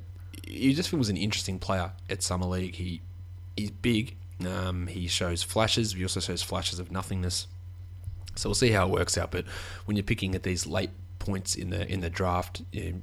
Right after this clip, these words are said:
and with the ability to stash a guy. You know, we saw a number of these guys getting picked in this, in this round. Zagorac, Yabesele, um, Corneli,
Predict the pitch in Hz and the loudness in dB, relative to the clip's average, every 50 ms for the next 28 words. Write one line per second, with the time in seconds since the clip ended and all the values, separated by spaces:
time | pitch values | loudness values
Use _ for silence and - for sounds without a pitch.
0 | - - - - 87 85 85 87 90 104 107 98 101 95 95 101 95 90 87 87 | -8 -8 -6 -6 -6 -4 -6 -6 -2 -2 0 0 0 2 4 4 4 4 2 0
1 | 87 - - - 98 95 - - 95 90 92 90 90 90 - - - - - - | 0 2 4 4 4 4 2 2 2 2 2 2 2 0 -2 -6 -10 -12 -8 -4
2 | 90 90 87 90 98 - - 135 113 98 92 69 - 92 98 101 101 98 98 90 | -2 -2 0 2 2 4 6 6 6 4 4 2 0 0 2 2 2 2 0 0
3 | 95 92 90 - - 90 92 90 87 90 92 90 90 - - 95 - 92 87 87 | 0 0 0 0 0 2 2 2 0 0 -2 -2 0 0 0 0 0 -2 -2 0
4 | 85 82 - - - - - 90 90 87 85 - - 87 87 87 87 87 - - | 0 0 0 -2 -2 -4 -6 -4 -4 -2 -2 -2 -2 -2 -2 -2 -2 -2 -4 -6
5 | - - - - - - - 90 98 101 - 104 98 95 95 98 98 - - - | -8 -10 -10 -12 -12 -10 -4 -2 -2 2 2 4 4 4 4 4 2 2 2 2
6 | - - 87 98 90 95 98 95 - - 98 90 90 90 90 87 87 87 - - | 0 0 0 0 0 2 2 2 2 2 4 4 4 4 4 4 2 0 -4 -10
7 | - - - - 95 85 82 87 90 - - 92 90 90 92 92 92 90 90 90 | -12 -12 -8 -6 -4 -4 -4 -4 -2 -2 0 0 2 2 2 2 2 2 2 2
8 | 90 87 | 0 0